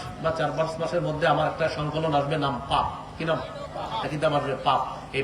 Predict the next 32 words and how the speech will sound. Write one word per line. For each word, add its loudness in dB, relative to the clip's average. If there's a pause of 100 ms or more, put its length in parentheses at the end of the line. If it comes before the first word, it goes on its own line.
পাপের 4
মধ্যে 2
ইনশাআল্লাহ 4
আশা 2
করি 0
সত্তরটার 0
বেশি 4
আরো 8
কারণ 8 (240)
আপনারা 2
পাবেন। 4 (180)
পাপ 8 (160)
একটা 0
কিতাবই 2
আসবে, 2
নাম 2
হবে 2
পাপ, 4 (340)
ওখানে 0
ইনশাআল্লাহ 0
পাবেন। -2 (540)
আজকে 4
যে 6
আলোচনাগুলো 8
আপাতত 4
এইগুলা, 2
আমার 0
একটা -2
সংকলন 0
আছে 0
মিম্বরের 0
আমানত, 2